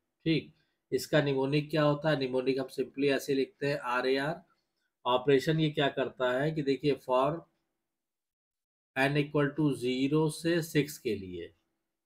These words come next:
क्या होगा, बी एन प्लस वन को ये बी बना देगा, बी एन बना देगा। ठीक है, और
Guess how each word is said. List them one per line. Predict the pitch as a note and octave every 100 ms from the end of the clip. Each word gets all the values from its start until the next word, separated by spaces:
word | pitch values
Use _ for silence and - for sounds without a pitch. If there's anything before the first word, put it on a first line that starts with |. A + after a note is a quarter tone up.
| _
क्या | D3+ D3
होगा, | C#3+ C#3+ D#3 F3+ - _ _ _ _
बी | A#2+ C#3 D3 D#3+ F3+ C#3+
एन | C#3+ D3+
प्लस | D3+ D3 C#3+ - D3
वन | D3+ D3+ D3
को | E3 G3 G#3+ D#3
ये | C3+ F3 A3+ - _ _ _ _ _ _ _ _ _ _ _ _ _ _ _ _ -
बी | D3+ D#3
बना | C3 G#2+ G#2
देगा, | F2+ F2+ F#2 - _ _ _ _
बी | C3+ D3+ D3+
एन | C3
बना | A2+ G2
देगा। | F#2 F#2 F#2 - -
ठीक | F3
है, | G3+ G#2+ - _ _ _ _ _ _ _ _ _ _ _ _ _ -
और | C#3+ E3+